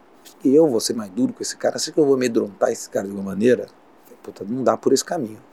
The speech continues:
Vamos tentar outra abordagem." Que foi revolucionário pra nós. Cheguei no D D S e falei, "Galera, é o seguinte.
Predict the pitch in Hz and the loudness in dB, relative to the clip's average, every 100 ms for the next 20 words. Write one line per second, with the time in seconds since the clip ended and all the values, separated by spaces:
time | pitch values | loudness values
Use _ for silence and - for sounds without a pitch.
0 | _ _ - 113 123 113 120 131 127 151 | _ _ -12 -6 -4 -2 0 0 2 2
1 | 123 - - _ _ _ _ - 107 - | 0 -8 -18 _ _ _ _ -10 -4 -2
2 | 104 110 120 - 147 135 131 107 117 - | -2 -4 -4 -6 -12 -12 -12 -16 -18 -20
3 | - - _ - - _ _ _ - - | -20 -20 _ -20 -20 _ _ _ -20 -4
4 | 180 165 165 156 156 - 151 135 - - | -4 -2 2 2 2 -2 0 0 0 -16
5 | _ _ _ 139 143 135 - - 151 - | _ _ _ 0 0 -2 -6 -14 -18 -20